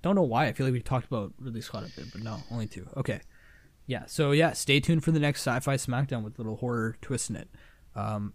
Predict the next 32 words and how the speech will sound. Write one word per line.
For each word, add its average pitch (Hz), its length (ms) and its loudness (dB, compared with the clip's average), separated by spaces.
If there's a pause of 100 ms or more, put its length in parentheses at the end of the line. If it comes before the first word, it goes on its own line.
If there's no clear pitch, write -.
excited 131 420 0
to - 80 -4
talk 127 220 -2
more 113 200 -4
on 110 80 -4
horror 110 500 -4 (220)
films 104 260 -6
on 98 80 -8
this 87 100 -10
show. - 220 -10
So - 140 -8
that, 107 160 -6 (160)
so - 100 -20
that 110 140 -8
should 123 100 -14
be 117 80 -14
fun. - 280 -14 (500)
But 117 180 2
yeah, 123 160 0
we 120 140 -2
won't 135 180 0
keep 139 160 0
this 123 140 -2
going 127 200 -2
any 113 80 -2
longer. 104 300 -6
Let's 107 240 -8
wrap 101 220 -6
it 120 60 -6
up 117 120 -4
here 143 180 2
and 117 260 2